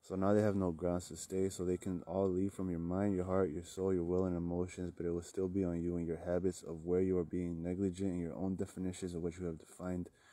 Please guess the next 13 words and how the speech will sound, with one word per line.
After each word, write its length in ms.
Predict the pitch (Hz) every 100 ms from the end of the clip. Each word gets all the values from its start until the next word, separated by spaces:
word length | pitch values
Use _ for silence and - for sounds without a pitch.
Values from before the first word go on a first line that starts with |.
| - - - 82
biblical 400 | 90 90 85 90 - _ -
foundations 720 | 87 82 80 87 87 - 85
to 100 | -
be 220 | 82 90
and 140 | 87 87
not 200 | 87 87
Christ. 340 | - 95 92 - - -
So 160 | - 95
you 80 | 98
must 240 | 104 95
give 120 | 101
it 100 | 101
to 120 | -